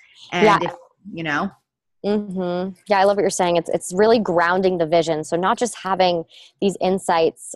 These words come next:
Speaker 2: um, but like you said about with business is having, um, really a structure to actually bring these, these pieces into the world. So, um, yeah, I like,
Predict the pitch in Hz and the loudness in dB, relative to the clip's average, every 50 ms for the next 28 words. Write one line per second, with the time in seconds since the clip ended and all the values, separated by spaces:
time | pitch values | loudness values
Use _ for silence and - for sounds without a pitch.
0 | - - 175 170 165 160 151 160 160 170 165 170 160 - 180 175 - - - 180 | -4 -2 -2 0 0 -2 -2 0 2 2 2 2 0 -4 -10 -12 -12 -8 -4 -2
1 | 170 165 156 160 - _ - 175 175 151 - 180 175 165 180 170 165 170 - - | -2 0 0 0 -2 _ -4 -4 -4 0 0 0 0 0 -2 -4 -4 -4 -4 -4
2 | 165 165 156 - - - 185 180 170 175 170 160 160 160 160 - _ _ _ _ | -4 -4 -4 -6 -14 -6 -4 -2 0 0 0 0 -2 -4 -6 -10 _ _ _ _
3 | _ _ _ _ _ _ _ _ - 175 175 170 165 160 156 156 - - _ - | _ _ _ _ _ _ _ _ -2 0 0 2 2 2 0 -2 -4 -8 _ -4
4 | 185 202 202 233 254 240 214 - - - - - - 170 175 - - - 226 226 | 0 2 4 4 4 2 2 -2 -8 -10 -10 -4 -2 -2 -2 -2 -2 -2 -2 -2
5 | 214 - - - 202 - - - 220 208 196 165 _ - 185 185 190 202 190 175 | -2 -4 -4 -6 -6 -8 -6 -4 -2 -2 -2 -2 _ -4 -4 -2 -2 -2 -2 -4
6 | 185 180 180 175 156 156 _ _ - - - _ _ _ _ _ 175 190 185 170 | -4 -4 -4 -4 -6 -8 _ _ -20 -20 -20 _ _ _ _ _ -6 -6 -6 -6
7 | - _ _ - 208 190 - - 180 175 165 165 156 - - - - - 196 196 | -8 _ _ -8 -8 -8 -2 0 2 2 2 0 -4 -10 -20 -12 -6 -4 -4 -2
8 | - 185 170 160 151 156 160 180 196 - 67 - _ _ - - - - - - | -2 -4 -4 -4 -2 0 0 0 0 0 -2 -6 _ _ -20 -20 -20 -18 -6 -2
9 | 175 165 160 156 156 156 _ _ _ _ - _ _ _ _ _ - - 180 180 | 0 2 2 2 0 -2 _ _ _ _ -20 _ _ _ _ _ -10 -6 -4 -4
10 | 175 170 165 160 156 156 156 151 156 160 160 _ _ _ _ _ _ _ _ _ | -2 -2 -4 -4 -4 -6 -8 -8 -10 -12 -14 _ _ _ _ _ _ _ _ _
11 | _ _ _ _ _ _ _ _ _ _ _ _ _ _ _ _ _ _ _ _ | _ _ _ _ _ _ _ _ _ _ _ _ _ _ _ _ _ _ _ _
12 | _ _ - - 196 185 175 170 170 165 160 | _ _ -10 -6 -4 -2 0 0 0 -2 -2